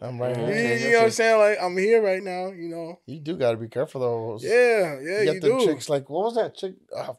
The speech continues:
Speaker 1: fuck, I forgot her name. She's getting pregnant on purpose by,
Speaker 2: Uh,
Speaker 1: like, uh,
Speaker 2: is it Brittany Renner?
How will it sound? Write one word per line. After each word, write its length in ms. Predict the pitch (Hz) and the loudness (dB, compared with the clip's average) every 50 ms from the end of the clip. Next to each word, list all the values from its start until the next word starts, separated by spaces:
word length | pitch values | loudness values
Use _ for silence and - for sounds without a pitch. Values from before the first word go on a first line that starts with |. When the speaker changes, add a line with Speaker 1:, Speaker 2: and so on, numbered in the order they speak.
| _ - | _ -16
Speaker 1:
fuck, 160 | - 123 - - | -14 -14 -14 -14
I 20 | |
forgot 160 | 135 139 135 131 | -12 -8 -6 -6
her 80 | 123 | -4
name. 160 | 123 123 120 120 _ _ _ _ _ _ | -6 -6 -10 -12 _ _ _ _ _ _
She's 260 | - - - 147 143 | -18 -14 -12 -10 -6
getting 220 | 143 165 170 143 131 | -4 -4 -4 -4 -2
pregnant 320 | - 160 156 151 147 139 | 0 2 2 2 2 0
on 120 | 135 127 123 | 0 0 0
purpose 340 | 139 139 143 135 151 135 | 0 -2 0 0 -4 -6
by, 160 | - - 131 135 | -2 0 4 6
Speaker 2:
Uh, 460 | 147 143 135 123 120 113 107 95 90 - _ _ | 6 8 8 8 6 6 4 2 -4 -10 _ _
Speaker 1:
like, 100 | - 135 135 127 123 123 120 117 | -4 -2 0 2 2 2 2 2
uh, 20 | |
Speaker 2:
is 60 | 113 113 | 0 -2
it 160 | 127 104 123 | -4 -4 -4
Brittany 220 | 165 175 175 175 | -6 -4 -4 -4
Renner? 340 | 165 185 208 208 214 202 185 | -4 -4 -4 -6 -8 -10 -12